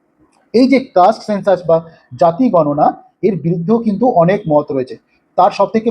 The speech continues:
বড় উদাহরণ হলো যদি একবার কাস্ট সেন্সাস শুরু হয়ে যায় তাহলে এই যে জাতি প্রথা বা জাতিভেদ বা কাস্ট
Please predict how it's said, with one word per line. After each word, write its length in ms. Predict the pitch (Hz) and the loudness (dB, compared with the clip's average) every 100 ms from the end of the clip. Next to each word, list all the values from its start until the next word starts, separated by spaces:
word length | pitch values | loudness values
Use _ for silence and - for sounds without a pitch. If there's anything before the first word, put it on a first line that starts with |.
| 139 | -4
বড় 140 | 147 208 226 | -2 0 2
উদাহরণ 220 | 214 208 175 | 2 0 0
হলো 120 | 160 214 127 180 | 0 -2 -4 -2
যদি 180 | 220 - - | 0 -2 -2
একবার 440 | 170 175 190 240 233 - | -4 -2 0 0 0 0
কাস্ট 240 | 180 185 | 0 -2
সেন্সাস 340 | - 220 226 226 | -6 -6 -4 -4
শুরু 220 | - 208 220 | -4 -2 0
হয়ে 220 | 196 160 | 2 2
যায় 140 | 165 - - _ _ | 0 0 -10 _ _
তাহলে 180 | 202 208 226 | -2 0 0
এই 140 | 185 220 | 0 0
যে 100 | 220 - | 0 0
জাতি 220 | 151 220 | -2 -2
প্রথা 280 | 214 202 202 | -4 -2 0
বা 140 | 196 180 | 2 2
জাতিভেদ 500 | - 143 196 180 180 185 | 0 -4 -4 -2 -2 -4
বা 100 | - 143 - | -8 -8 0
কাস্ট 260 | 180 156 | 0 0